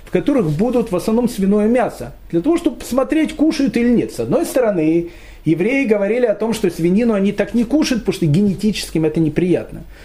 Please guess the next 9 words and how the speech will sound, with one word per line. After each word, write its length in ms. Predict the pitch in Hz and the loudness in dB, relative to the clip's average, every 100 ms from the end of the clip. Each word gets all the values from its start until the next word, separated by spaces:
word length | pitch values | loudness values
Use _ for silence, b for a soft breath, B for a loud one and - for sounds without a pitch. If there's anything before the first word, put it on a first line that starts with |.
| B B B | B B B
Но 100 | 349 | 0
мы 460 | 440 480 466 427 359 | 2 2 2 0 2
не 80 | 339 | 2
будем 340 | 320 339 320 | 4 2 2
им 100 | 285 | 2
давать 360 | 277 285 269 - - - | 2 2 0 -6 -20 -12
свинину 800 | - 233 240 254 247 233 208 - | -2 2 4 4 2 2 0 -4
в, 720 | 147 143 156 185 180 175 170 170 | -2 0 2 2 2 2 2 0
э, 360 | 175 180 165 | 0 2 2